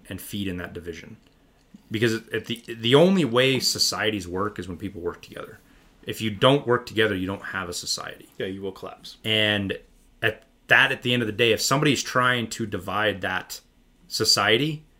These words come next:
Speaker 1: their goal isn't to make things better. Their goal is to either gain more power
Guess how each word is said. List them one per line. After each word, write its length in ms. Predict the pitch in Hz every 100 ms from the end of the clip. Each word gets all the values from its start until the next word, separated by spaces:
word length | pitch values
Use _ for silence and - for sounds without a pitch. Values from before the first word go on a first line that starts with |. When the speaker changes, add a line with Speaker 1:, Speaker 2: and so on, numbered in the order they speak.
| _ -
Speaker 1:
their 140 | 120
goal 260 | 117 113 104
isn't 220 | 104 104
to 80 | 104
make 160 | 92
things 240 | - 90 -
better. 300 | 90 - - _ -
Their 120 | 104
goal 200 | 104 98
is 80 | 92
to 100 | 98
either 120 | 90
gain 260 | 82 101 104
more 160 | 90
power 480 | - - 104 143